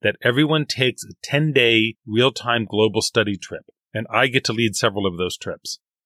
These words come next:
Like other study abroad programs, our approach was to have trip prep activities pre-departure. But in retrospect, these were too passive and really missing an opportunity. In online learning,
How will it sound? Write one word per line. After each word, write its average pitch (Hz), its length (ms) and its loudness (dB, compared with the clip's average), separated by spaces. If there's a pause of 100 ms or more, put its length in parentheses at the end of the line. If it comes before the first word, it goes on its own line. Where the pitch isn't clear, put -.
(120)
Like 127 320 2
other 180 240 4
study 110 320 2
abroad 90 300 -2
programs, 92 520 -8 (340)
our 156 260 6
approach 120 480 0
was 110 140 0
to 120 100 -4
have 107 320 0 (160)
trip - 200 0 (120)
prep - 340 0
activities 87 760 -4 (120)
pre-departure. 110 680 -2 (320)
But 131 300 2
in 127 200 0
retrospect, 127 800 0 (180)
these 117 280 2
were 120 100 0
too - 200 -2
passive 127 500 0
and 110 160 -2
really 139 240 2
missing 113 320 -2
an 104 100 -2
opportunity. 95 720 -6 (380)
In 123 140 -6
online 156 580 2
learning, 101 380 -6